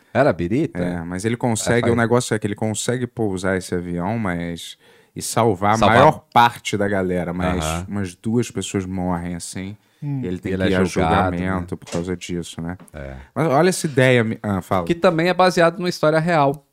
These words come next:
Speaker 2: Ah, isso,
Speaker 1: Ah,
Speaker 2: esse
Speaker 1: é,
Speaker 2: também?
Speaker 1: essa parte é baseada numa história do, de um piloto que foi pego bêbado.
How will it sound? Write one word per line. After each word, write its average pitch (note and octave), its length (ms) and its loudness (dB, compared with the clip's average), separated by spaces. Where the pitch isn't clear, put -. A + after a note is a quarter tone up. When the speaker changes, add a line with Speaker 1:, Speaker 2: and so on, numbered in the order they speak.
Speaker 2:
Ah, G#2 200 -4
isso, F#2+ 100 -2
Speaker 1:
Ah, G#2+ 180 6
Speaker 2:
esse A#2 120 2
Speaker 1:
é, C3+ 60 6
Speaker 2:
também? D3+ 160 4
Speaker 1:
essa D3 200 2
parte C#3+ 500 2
é A#2 140 2
baseada G#2 520 0
numa G2+ 140 -4
história G2 320 -2
do, F2 220 -6
de F2 120 -10
um F2 100 -8
piloto F#2 460 -4
que - 60 -20
foi E2+ 220 -6
pego E2+ 300 -6
bêbado. G#2 540 -6